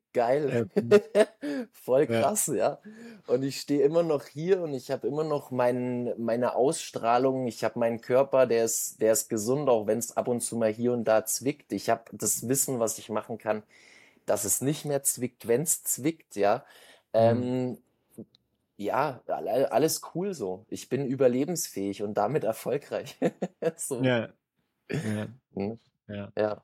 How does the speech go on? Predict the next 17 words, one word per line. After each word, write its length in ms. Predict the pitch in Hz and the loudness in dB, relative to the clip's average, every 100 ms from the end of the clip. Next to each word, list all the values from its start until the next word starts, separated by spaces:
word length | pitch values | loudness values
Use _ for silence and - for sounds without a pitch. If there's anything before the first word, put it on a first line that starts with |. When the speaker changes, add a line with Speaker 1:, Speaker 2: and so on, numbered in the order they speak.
| _ | _
Speaker 2:
Ja, 160 | 120 165 | -2 0
und 100 | 131 | 2
da, 200 | 131 127 | 2 0
da 360 | 120 117 - | -4 -10 -6
kommen 140 | 127 156 | -4 0
wir 40 | |
halt 140 | 143 139 | 0 0
auch 160 | 123 | -2
wieder 180 | 139 143 | 0 2
darauf 280 | 123 117 123 | 2 0 -2
zurück, 380 | - 120 151 - | -6 -4 -6 -2
ne, 360 | 127 135 123 - | 0 0 -2 -6
was, 440 | 113 113 - - | -2 -2 -4 -4
was 160 | 117 120 | -4 -2
ist 160 | 107 | -2
wirklich 360 | 117 117 107 92 | 0 0 -2 -6
wichtig? 460 | 139 - 104 - | -8 -8 -12 -12